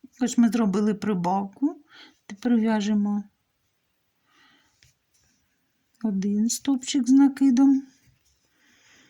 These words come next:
Наступну вершину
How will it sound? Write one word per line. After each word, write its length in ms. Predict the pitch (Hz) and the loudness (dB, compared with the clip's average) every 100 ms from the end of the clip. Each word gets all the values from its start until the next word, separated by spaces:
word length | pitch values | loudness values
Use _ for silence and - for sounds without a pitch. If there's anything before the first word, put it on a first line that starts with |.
| _ _ _ _ _ _ _ _ _ _ _ | _ _ _ _ _ _ _ _ _ _ _
Наступну 720 | 202 208 233 - 226 190 - 202 | -4 0 0 -2 -10 -6 -4 -4
вершину 680 | 202 196 - 185 175 196 | -4 -6 -6 -4 -4 -4